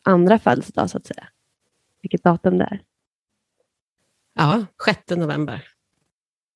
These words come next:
Speaker 1: Jag ville prata om, eh, döden i ett avsnitt för att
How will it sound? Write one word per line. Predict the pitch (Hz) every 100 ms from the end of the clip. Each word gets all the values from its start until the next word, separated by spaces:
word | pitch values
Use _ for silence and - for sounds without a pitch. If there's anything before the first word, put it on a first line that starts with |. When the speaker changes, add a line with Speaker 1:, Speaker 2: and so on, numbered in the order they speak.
| _ _
Speaker 1:
Jag | 202 214 226
ville | 240 214
prata | - 196 - 226
om, | 214 190 190 - _ _ _ _ _ _ _ _ _ _ _
eh, | 190 180 170 165
döden | 175 170 170 165
i |
ett | -
avsnitt | 180 170 - 175 -
för | -
att | 170